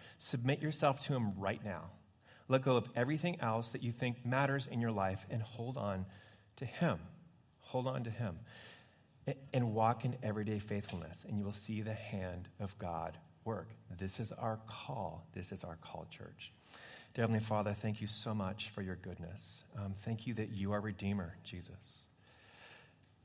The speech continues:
Thank you that you are Redeemer. We worship you. Boaz died. Eventually, death disinherits everyone. Your death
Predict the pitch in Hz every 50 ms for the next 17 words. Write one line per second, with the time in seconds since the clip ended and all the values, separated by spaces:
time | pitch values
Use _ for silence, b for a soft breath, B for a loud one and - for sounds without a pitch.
0 | _ _ _ - - - - 127 127 135 131 - 147 139 127 117 117 - - 104
1 | 92 90 95 98 107 110 113 113 120 123 120 - - - - 104 98 95 95 95
2 | 95 95 92 92 - - - - - - 101 92 82 90 87 87 85 78 78 80
3 | 80 - - - - - _ - - - _ _ _ - _ - - - _ _
4 | - - b b b b b b - 113 107 104 104 107 110 110 - 107 - -
5 | - 95 82 80 82 - - - 110 127 131 135 143 143 139 - 101 95 - 90
6 | 85 82 80 80 78 - - - - - - - - - - _ _ _ _ _
7 | - _ - - - - _ _ _ _ - _ _ _ _ - - _ _ _
8 | _ _ _ - - - 104 98 123 127 120 - 139 127 104 95 110 104 101 101
9 | - - 120 101 107 101 - 117 104 98 - 104 95 95 92 - - - - 110
10 | 101 92 92 90 85 82 82 80 80 80 80 - - b b b b b b b
11 | - - - _ _ _ _ _ _ - _ _ _ _ _ _ _ _ - -
12 | 113 113 113 101 92 - - - 95 92 98 101 -